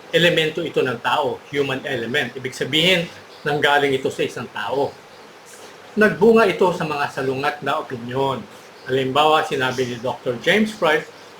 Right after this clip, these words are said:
isang tekniko ng kahoy, ah, or wood technologist sa University of Georgia School of Forest Resources, "Ang cedro o cedar, kapag natuyo, ay may mababang kahalumigmagan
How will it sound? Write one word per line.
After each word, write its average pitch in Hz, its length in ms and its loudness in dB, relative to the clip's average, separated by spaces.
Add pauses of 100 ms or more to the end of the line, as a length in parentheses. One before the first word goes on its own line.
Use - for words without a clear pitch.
(140)
isang 131 400 -2
tekniko 185 560 0
ng 139 240 -6
kahoy, 165 640 0
ah, 127 560 -2
or 127 320 0
wood 160 160 4 (160)
technologist 151 720 0 (160)
sa 127 240 -4
University 131 800 -2
of 123 160 -4 (400)
Georgia 135 320 4
School 147 400 -2
of - 160 -8
Forest 139 400 0
Resources, 143 640 -2 (1040)
"Ang 170 240 2
cedro 202 640 4 (160)
o 156 100 8
cedar, 127 920 0
kapag 131 320 -6
natuyo, 127 560 -4
ay 147 240 -2
may 170 320 2 (480)
mababang 131 480 0
kahalumigmagan 131 1200 -2